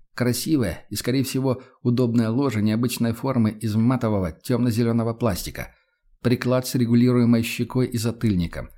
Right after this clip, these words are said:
скользящий затвор и маленький, едва выступающий снизу из корпуса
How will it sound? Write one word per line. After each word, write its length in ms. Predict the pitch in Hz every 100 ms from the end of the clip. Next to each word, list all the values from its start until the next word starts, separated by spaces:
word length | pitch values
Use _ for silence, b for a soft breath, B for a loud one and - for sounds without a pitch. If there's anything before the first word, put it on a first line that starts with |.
| _ _ -
скользящий 640 | - 123 117 131 123 123
затвор 500 | 120 120 127 110 B B B _
и 80 | 101
маленький, 840 | 101 113 139 127 98 85 69 - _
едва 240 | 104 120
выступающий 680 | 131 135 127 123 131 123 110
снизу 380 | 117 131 117 120
из 220 | 117 -
корпуса 600 | 120 123 110 - 107